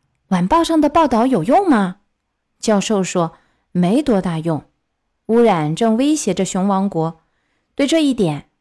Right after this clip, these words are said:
人们还没有意识到。”小熊妹妹说：“大人也许意识不到，但我们能，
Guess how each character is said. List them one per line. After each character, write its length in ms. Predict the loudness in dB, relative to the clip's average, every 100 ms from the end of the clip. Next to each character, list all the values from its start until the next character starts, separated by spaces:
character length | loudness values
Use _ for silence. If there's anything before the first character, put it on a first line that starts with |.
| _
人 180 | -4 0
们 240 | 0 0 -6 _
还 160 | -6 0
没 120 | 0
有 80 | 0
意 200 | 0 -2
识 160 | -2 -4
到。” 260 | -8 -12 _ _ _ _ _ _ _ _ _
小 180 | -10 -8
熊 160 | -4 0
妹 200 | 2 2
妹 120 | 0
说 280 | -2 -6 -6 _ _ _ _ _ -4
：“大 220 | 0 2
人 280 | 2 2 2
也 140 | 0
许 160 | -2 -4
意 180 | -2
识 160 | -2 -4
不 140 | -6
到， 300 | -4 -2 -4 _ _ _ -8
但 200 | -2 2
我 140 | 2
们 220 | 2 0
能， 300 | 0 -2 -4